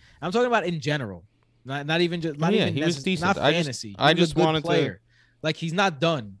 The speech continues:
Speaker 1: He, in no means is Melvin Gordon on his last leg. Like, he could still play. So I think the Javonte takeover is over-exaggerated.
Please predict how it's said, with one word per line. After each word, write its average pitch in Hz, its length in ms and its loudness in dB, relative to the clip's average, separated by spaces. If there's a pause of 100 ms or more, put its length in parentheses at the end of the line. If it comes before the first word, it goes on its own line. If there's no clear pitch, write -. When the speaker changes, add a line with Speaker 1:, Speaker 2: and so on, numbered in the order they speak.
Speaker 1:
He, 143 80 -10
in 151 380 -6
no 190 160 0
means 180 340 -4
is 143 140 -8
Melvin 151 360 -4
Gordon 147 260 -2
on 135 60 -12
his 127 140 -12
last 131 340 -4
leg. 120 300 -8 (580)
Like, 127 160 -2
he 170 200 -2
could 170 160 -4
still 180 240 0
play. 127 440 -6 (560)
So 156 160 -2
I 156 80 2
think 185 220 -2
the 175 140 0 (180)
Javonte 156 540 -4
takeover 165 680 -6
is 131 220 -6 (140)
over-exaggerated. 120 1000 -4